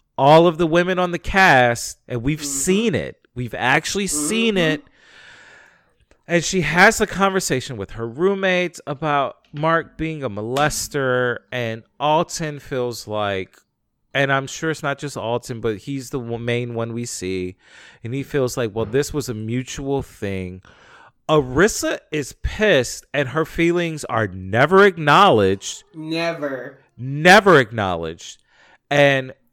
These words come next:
Speaker 1: Irulan has a conversation with Mark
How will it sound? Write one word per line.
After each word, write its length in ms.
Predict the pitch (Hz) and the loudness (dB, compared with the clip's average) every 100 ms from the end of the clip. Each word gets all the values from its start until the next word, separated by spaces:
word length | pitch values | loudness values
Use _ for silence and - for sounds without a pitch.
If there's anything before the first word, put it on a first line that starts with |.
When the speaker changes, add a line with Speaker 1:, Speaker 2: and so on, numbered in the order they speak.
| - | 0
Speaker 1:
Irulan 840 | 170 208 220 180 147 131 131 113 _ _ _ _ _ _ _ _ _ | 4 4 4 2 2 0 -4 -12 _ _ _ _ _ _ _ _ _
has 400 | - 143 139 143 | -6 2 2 2
a 60 | 147 | -4
conversation 760 | - 143 147 156 160 147 - | -4 -4 -4 -6 -6 -6 -8
with 180 | 156 156 | -10 -10
Mark 520 | 143 127 127 123 - | -6 0 0 0 -4